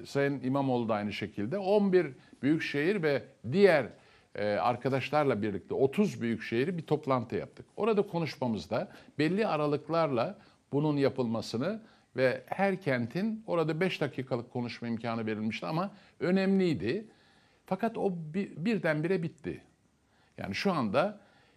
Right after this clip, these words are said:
hiçbir şekilde randevu verilmiyor. Yani kişisel değil, grup olarak hep beraber gidelim. Her il kendi problemini söylesin. E, belki diğer belediye başkanları problemlerini iletebiliyorlar ak Partili arkadaşlar. E,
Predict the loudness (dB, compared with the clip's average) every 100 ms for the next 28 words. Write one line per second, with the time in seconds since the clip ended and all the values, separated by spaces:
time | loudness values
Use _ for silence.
0 | -8 -6 -4 -2 -2 -4 -4 0 0 -2
1 | -10 _ _ _ -4 0 2 2 0 4
2 | 4 4 2 0 -2 -4 -10 -20 _ -4
3 | -2 -2 -2 0 2 2 2 2 0 2
4 | 4 4 4 2 2 0 0 2 2 2
5 | 0 0 0 0 0 -4 -6 -2 0 -2
6 | -2 0 0 -4 -4 -2 -2 -2 0 0
7 | 0 -2 -2 -2 0 -2 -6 -16 _ _
8 | _ _ -2 2 2 0 0 4 4 4
9 | 2 4 2 2 -2 -2 -2 -2 -2 -2
10 | -2 -2 -2 -2 -2 0 0 0 0 0
11 | 2 0 -2 -8 -6 -4 -4 -4 -4 -4
12 | -4 -4 -8 -20 _ _ -4 -4 -4 -4
13 | 0 -2 -2 -8 -20 _ _ _ -4 -2
14 | -2